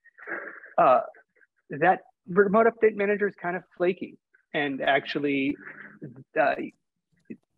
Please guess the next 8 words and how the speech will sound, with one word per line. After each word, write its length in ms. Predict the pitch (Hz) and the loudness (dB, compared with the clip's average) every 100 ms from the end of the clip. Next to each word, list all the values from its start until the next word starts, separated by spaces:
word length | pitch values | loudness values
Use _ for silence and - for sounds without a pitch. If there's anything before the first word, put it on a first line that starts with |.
| _ | _
you 100 | 202 | 0
know, 140 | 147 143 | 2 2
often 380 | 151 151 160 156 _ _ _ - | 2 2 0 -4 _ _ _ -2
updates 360 | 180 196 180 180 | 2 4 4 0
will 80 | |
be 100 | 151 139 | -4 0
available, 520 | 156 170 165 170 - | 2 2 2 0 0
but 160 | 160 | -2